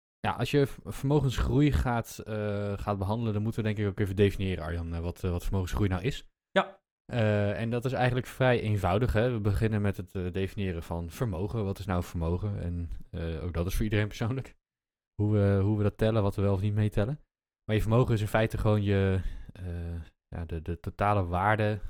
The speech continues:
Speaker 1: eh, in euro's denk ik, de meeste mensen hier in Nederland, van je, van je bezittingen.
Speaker 2: Ja,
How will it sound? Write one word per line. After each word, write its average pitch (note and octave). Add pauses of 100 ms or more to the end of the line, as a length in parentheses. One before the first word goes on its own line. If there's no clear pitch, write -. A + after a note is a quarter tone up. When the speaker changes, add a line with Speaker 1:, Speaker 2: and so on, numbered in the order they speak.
(240)
Speaker 1:
eh, D#2+
in E2
euro's F2
denk F2+
ik, - (360)
de -
meeste F2+
mensen F2
hier F2+
in F2+
Nederland, F2+ (920)
van A#2
je, G#2
van A2
je G#2+
bezittingen. G2+ (540)
Speaker 2:
Ja, -